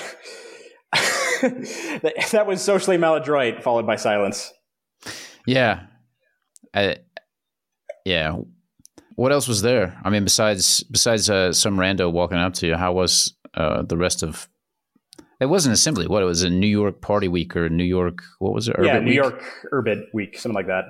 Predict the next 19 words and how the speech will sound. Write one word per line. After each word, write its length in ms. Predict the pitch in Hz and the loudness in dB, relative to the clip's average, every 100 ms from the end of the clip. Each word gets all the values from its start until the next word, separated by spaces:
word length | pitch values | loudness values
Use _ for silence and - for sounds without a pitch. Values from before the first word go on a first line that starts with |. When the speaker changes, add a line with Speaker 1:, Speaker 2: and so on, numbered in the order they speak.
| - _ _ - | -12 _ _ -8
Speaker 2:
Did 100 | - | 0
Speaker 1:
Yeah, 60 | - | 2
Speaker 2:
you 60 | |
Speaker 1:
I 40 | - | 4
Speaker 2:
do 80 | 110 | 2
Speaker 1:
mean, 80 | |
there 80 | 107 | 2
Speaker 2:
anything? 160 | 127 123 | 2 2
Speaker 1:
was, 120 | 113 | 0
uh, 360 | 117 110 104 101 - - _ _ _ _ _ _ _ - _ _ _ - - - | 2 2 2 0 -4 -20 _ _ _ _ _ _ _ -20 _ _ _ -20 -12 -2
they 140 | 185 | 2
had 100 | 202 | 4
a, 420 | 165 156 151 147 - - _ - | 4 4 2 -2 -14 -20 _ -4
like, 180 | 160 131 | -2 0
the 60 | |
most, 480 | 151 151 143 - - | 2 2 0 -4 0
uh, 560 | 131 127 120 117 113 110 - _ - | 2 4 2 2 2 -2 -6 _ -4
you 100 | 139 | 0
know, 280 | 104 104 | 2 2